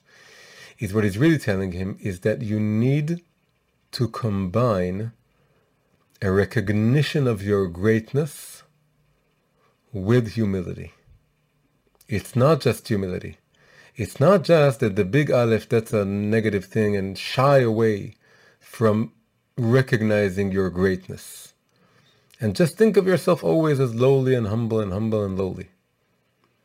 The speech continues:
No, because then he, if he, that would have been the case, we wouldn't have found another Torah in which the big Aleph is such a positive thing, and, and the Alter Rebbe wouldn't have mentioned twice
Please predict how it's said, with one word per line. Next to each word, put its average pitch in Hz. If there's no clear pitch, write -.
No, 123
because 101
then 127
he, 123
if -
he, 113
that 156
would 165
have 135
been 147
the 123
case, 131
we 117
wouldn't 143
have 127
found 139
another 123
Torah 113
in 107
which 113
the 101
big 127
Aleph 117
is 95
such -
a -
positive 95
thing, 220
and, 120
and 117
the 143
Alter 170
Rebbe 185
wouldn't 170
have 156
mentioned 160
twice 160